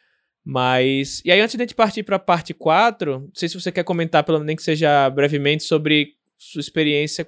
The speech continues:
e aí não, não quero entrar muito no, tipo, ah, quantos por cento paga cada coisa, enfim, de, de Amazon, e se tá no Kindle Unlimited ou não, ou se, sabe, mas assim, se pelo menos só qual foi sua experiência publicando na Amazon. Eu sei que você até me falou uma coisa que eu, que eu achei bem bacana, que você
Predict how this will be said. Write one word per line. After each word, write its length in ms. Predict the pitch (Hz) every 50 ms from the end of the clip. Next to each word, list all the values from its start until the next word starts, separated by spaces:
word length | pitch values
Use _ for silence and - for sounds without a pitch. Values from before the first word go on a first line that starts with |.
| -
e 80 | 156 156
aí 260 | 156 165 190 190 185
não, 240 | 185 185 180 170 170
não 140 | 175 170 160
quero 180 | - 175 180
entrar 220 | 185 180 180 165 160
muito 340 | 156 156 160 160 156 -
no, 160 | 156 151 151 143
tipo, 200 | 147 - - 160
ah, 160 | 160 147 139
quantos 280 | - - 165 175 175
por 160 | - - 170 156
cento 320 | - 180 170 175 170 165
paga 600 | - - 160 160 170 165 165 160 160 160 160 160 _ _ _ _ _ _ -
cada 240 | - 156 151 156 147
coisa, 560 | - - 170 170 180 180 180 170 165 165 170 165 165 160 156 156 156 151 147 151 147 143 139 135 143
enfim, 300 | 147 - - 147 139 135
de, 220 | 127 131 131 123 123
de 140 | 131 127
Amazon, 680 | 131 143 156 170 170 165 160 151 147 151 151 147 147 147 143 _ _ _ _ _ _ -
e 100 | - 139
se 100 | - 147
tá 160 | 143 - 147
no 100 | 147 151
Kindle 300 | 143 - 151 151 151 143
Unlimited 500 | 139 139 139 151 151 147 - 151 139 135 120
ou 40 |
não, 520 | 117 120 127 147 165 175 175 170 160 156 151
ou 100 | 147 151
se, 240 | - - - 165 175 - - 113 104 104 101
sabe, 340 | - - 143 135 135 135 131 - -
mas 280 | 143 143 143 147 151 156
assim, 220 | 156 156 - 151
se 80 | 151 -
pelo 140 | 175 165 160
menos 200 | 160 165 165 165
só 260 | - 180 170 185 185 -
qual 160 | - - 180
foi 140 | 165 - 180
sua 100 | - 190
experiência 680 | - - - 180 165 156 156 165 180 180 - 208 196 196 _ _ _ _ _ _ _ _
publicando 320 | - 165 165 156 170 160 160
na 120 | 156 151 147
Amazon. 220 | 156 165 170 170
Eu 40 | 170
sei 140 | - 185 180
que 80 | -
você 180 | 190 180 - 180
até 140 | 170 190 180
me 80 | 190
falou 200 | 190 - 185 175
uma 60 | 170
coisa 200 | 170 175 165 160
que 100 | 160 -
eu, 100 | 170 165 160
que 60 | -
eu 60 | 160
achei 160 | 156 - 156
bem 140 | 147 151 156
bacana, 440 | 165 151 147 - - 147 156 156 143
que 120 | 143 -
você 420 | 139 139 139 - 151 139 135 135